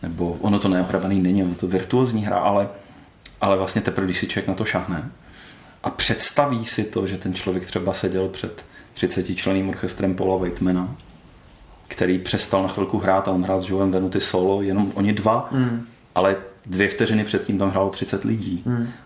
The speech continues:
Speaker 1: A vteřinu po nich zase těch třicet lidí hrálo a přesto ten jeho zvuk vyplnil,
Speaker 2: Mm.
Speaker 1: vyplnil, eh, ten sál a doteďka přemýšlíme, jak on to vlastně nahrál.
Speaker 2: Mhm.
Speaker 1: Takže to, to je, to je fascinující. Mě na tom fascinuje ten, ten proces, ten,
Speaker 2: Mm.
Speaker 1: to, že je to možný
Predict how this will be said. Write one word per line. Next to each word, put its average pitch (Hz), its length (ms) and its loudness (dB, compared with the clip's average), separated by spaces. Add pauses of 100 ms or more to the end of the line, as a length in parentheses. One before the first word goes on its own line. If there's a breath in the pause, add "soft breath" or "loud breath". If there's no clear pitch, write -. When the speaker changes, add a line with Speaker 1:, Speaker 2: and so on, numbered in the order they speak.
(160)
Speaker 1:
A 87 260 -2 (520)
vteřinu 101 440 2
po 101 140 0
nich 104 280 2 (120)
zase 95 300 0
těch - 120 -2
třicet - 300 -4
lidí 104 220 0
hrálo 98 300 2
a - 40 -6
přesto - 320 -2
ten 98 160 0
jeho 98 160 0
zvuk 101 260 0
vyplnil, 101 640 0 (340 loud breath)
Speaker 2:
Mm. 120 200 0
Speaker 1:
vyplnil, 98 560 0 (180)
eh, 87 240 -6 (200)
ten 98 140 0
sál 95 260 0
a 101 40 0
doteďka 92 360 -2
přemýšlíme, 95 560 0
jak 92 140 -4
on 95 80 -2
to 90 120 -8
vlastně 92 300 -2
nahrál. 107 460 -2 (160)
Speaker 2:
Mhm. 127 240 -2 (420 loud breath)
Speaker 1:
Takže - 220 0
to, 98 160 0
to - 120 2
je, 107 120 4
to 147 160 0
je 170 80 4
fascinující. 120 680 2
Mě 120 160 4
na 127 100 2
tom 131 120 2
fascinuje 117 440 2
ten, 110 340 0 (760 loud breath)
ten 107 160 4
proces, - 540 0
ten, - 160 0
Speaker 2:
Mm. 120 280 0
Speaker 1:
to, 98 120 0
že 107 100 2
je 101 40 0
to 107 140 0
možný 107 460 2